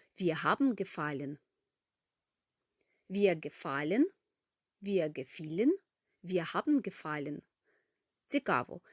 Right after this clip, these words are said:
Wir gefallen — це ми подобаємося, а wir haben gefallen — ми сподобалися.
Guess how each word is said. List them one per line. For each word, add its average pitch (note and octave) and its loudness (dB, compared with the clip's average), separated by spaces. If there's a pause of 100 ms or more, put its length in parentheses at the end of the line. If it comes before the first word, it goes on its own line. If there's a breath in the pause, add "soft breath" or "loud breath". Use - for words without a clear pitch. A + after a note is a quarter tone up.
(120 soft breath)
Wir A3 4
gefallen — F3 -2
це - -2
ми F3+ 2
подобаємося, F#3 -2 (300 loud breath)
а F#3 -2
wir E3 -2
haben E4+ 4
gefallen — D#3+ -2 (200 soft breath)
ми D4+ 2
сподобалися. D#3+ -6